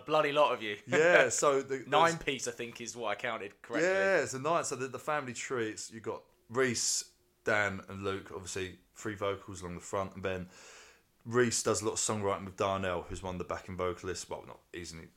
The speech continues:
Speaker 2: he's one of the vocalists.
Speaker 1: Mm.
Speaker 2: He's outrageous singer. He's been in the game for a long time. And then you've got Jasmine, who's, again, another outrageous voice,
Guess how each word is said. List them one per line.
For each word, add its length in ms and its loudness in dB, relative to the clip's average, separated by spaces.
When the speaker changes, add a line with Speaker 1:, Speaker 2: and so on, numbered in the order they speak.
Speaker 2:
he's 160 -8
one 120 0
of 120 -10
the 80 -2
vocalists. 540 -6
Speaker 1:
Mm. 60 -8
Speaker 2:
He's 180 -8
outrageous 460 0
singer. 180 -4
He's 100 -6
been 120 -6
in 40 -8
the 80 -10
game 180 -4
for 140 -8
a 20 -4
long 140 -8
time. 340 -2
And 140 -4
then 320 6
you've 140 -8
got 240 0
Jasmine, 500 2
who's, 400 -2
again, 360 -4
another 280 -2
outrageous 440 -4
voice, 360 -2